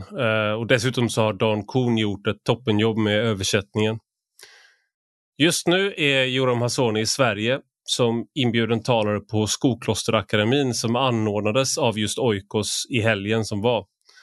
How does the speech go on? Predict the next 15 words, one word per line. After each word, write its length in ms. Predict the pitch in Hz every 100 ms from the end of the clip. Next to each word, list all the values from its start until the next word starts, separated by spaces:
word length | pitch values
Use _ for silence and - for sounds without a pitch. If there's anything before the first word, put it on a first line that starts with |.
| - _ _ _ _ _ _ _ _ -
Jag 240 | 139 151
talade 300 | 160 143 117
på 120 | 120
lördagen 720 | 123 113 98 95 131 123 113 -
om 500 | 123 113 113 110 107
woke-kulturens 1120 | 120 127 110 _ _ - 110 - 110 107 101
hot 380 | - 131 113 -
mot 160 | 113 107
akademisk 680 | - 110 110 101 95 - -
frihet 600 | 131 123 101 139 117 _ - - -
och 340 | 120 113 110
Joram 480 | 113 127 117 120 117
talade 300 | 123 113 104
på 120 | 110
söndagen. 680 | - 123 98 98 123 120